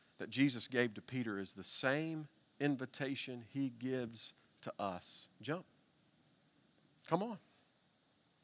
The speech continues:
Come, jump. And that's gotta be our response to the world and to our approach and to our coworkers and to our friends and to our neighborhoods.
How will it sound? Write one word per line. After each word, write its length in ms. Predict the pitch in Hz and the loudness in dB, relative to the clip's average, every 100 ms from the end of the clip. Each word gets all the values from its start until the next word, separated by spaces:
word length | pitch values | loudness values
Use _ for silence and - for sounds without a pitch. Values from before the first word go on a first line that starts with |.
| - - - - | -20 -16 -16 -8
Come, 460 | - 180 190 165 120 - 123 | 8 10 10 4 -4 -12 -4
jump. 520 | 117 180 196 - - - - - - - - - - - | 6 8 8 2 -12 -20 -20 -20 -20 -20 -20 -20 -18 -10
And 140 | 98 | 4
that's 260 | 123 170 - | 8 8 6
gotta 220 | 180 180 | 4 6
be 260 | 156 160 151 | 8 8 6
our 220 | 131 143 | 2 0
response 1000 | 127 - - 135 131 123 - - - - - - - - - - - - - - - | 0 -2 2 4 4 0 -6 -6 -6 -8 -20 -20 -20 -20 -20 -20 -20 -20 -20 -20 -10
to 120 | 123 | -4
the 80 | 113 | -2
world 580 | 117 131 123 107 101 - - - - - - - - - | 4 6 6 4 -4 -14 -20 -20 -20 -20 -20 -20 -18 -8
and 80 | |
to 80 | 101 | 4
our 100 | 117 | 6
approach 800 | 107 - 151 131 117 - - - - - - - | 6 4 4 4 2 -4 -6 -8 -16 -20 -20 -14
and 80 | 110 | -8
to 140 | - | -2
our 100 | 117 | -2
coworkers 840 | 104 151 139 127 117 113 98 - - | 2 4 6 6 2 -4 -12 -14 -14
and 80 | 101 | -8
to 100 | - | -4
our 60 | 107 | -4
friends 680 | - 135 139 123 113 107 | 0 4 4 4 -2 -6
and 80 | 107 | -8
to 120 | - | 0
our 80 | 120 | 2
neighborhoods. 560 | 117 120 117 117 104 | 4 2 2 0 -2